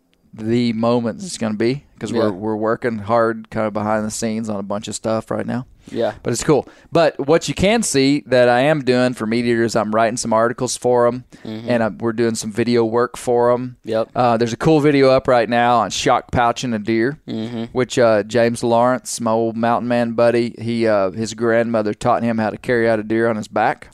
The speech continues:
Speaker 2: Cool grandma.
Speaker 1: Cool grandma, yeah. And so, like, we did a video on that. That's, that's come out. That's on the MeatEater website.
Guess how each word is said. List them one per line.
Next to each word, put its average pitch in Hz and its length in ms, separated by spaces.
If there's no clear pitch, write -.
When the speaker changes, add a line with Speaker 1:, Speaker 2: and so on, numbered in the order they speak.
Speaker 2:
Cool 110 200
grandma. 107 420
Speaker 1:
Cool 131 180
grandma, 131 500
yeah. 127 300
And 139 260
so, 135 300
like, 113 120
we 117 80
did 120 180
a - 20
video 120 360
on 113 140
that. 104 220
That's, - 380
that's 104 300
come 113 240
out. 107 180
That's - 180
on 107 120
the 104 60
MeatEater 113 300
website. 107 680